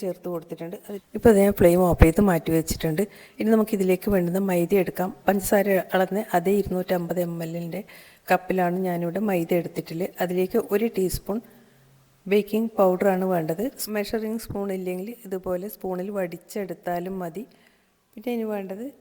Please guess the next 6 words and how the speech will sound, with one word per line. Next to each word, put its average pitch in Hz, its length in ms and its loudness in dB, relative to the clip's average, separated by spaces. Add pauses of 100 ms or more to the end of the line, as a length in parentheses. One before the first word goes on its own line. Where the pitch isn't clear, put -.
(120)
കാൽ 190 180 -6 (160)
ടീസ്പൂൺ 196 440 -14 (600)
ബേക്കിംഗ് 202 480 -8
സോഡയാണ്. 180 580 -8 (560)
അതും 240 180 -10 (120)
ഇതേപോലെ 190 560 -8